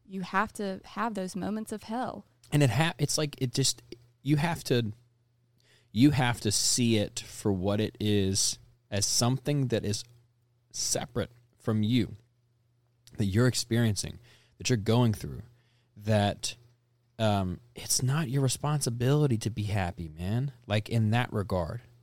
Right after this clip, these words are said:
Speaker 2: all the time. It's your respons-, it's not your responsibility to be happy. I'll just say that. It's not your responsibility to feel a certain way.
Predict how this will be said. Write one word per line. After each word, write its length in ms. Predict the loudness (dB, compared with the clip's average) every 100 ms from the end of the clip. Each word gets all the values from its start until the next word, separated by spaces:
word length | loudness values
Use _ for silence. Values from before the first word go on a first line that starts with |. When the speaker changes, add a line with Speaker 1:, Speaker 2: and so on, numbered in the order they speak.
| _
Speaker 2:
all 280 | 2 4 4
the 120 | 2
time. 640 | -4 -4 -4 -2 -4 -6 -14 _ _ _ -4
It's 180 | -2 2
your 100 | 2
respons-, 480 | 2 0 -2 -4 -10 -6
it's 160 | -4
not 140 | -2 -2
your 40 |
responsibility 400 | -2 -2 0 0
to 100 | 0
be 60 | -2
happy. 220 | -2 -2
I'll 60 | 0
just 120 | 0
say 100 | 0
that. 180 | 0 -4 -10 -6
It's 160 | 0
not 140 | 0 0
your 80 |
responsibility 640 | 0 0 0 0 0 2 0
to 120 | -2
feel 380 | -6 -2 0 2
a 40 | 0
certain 300 | -2 -4 -6
way. 300 | -6 -10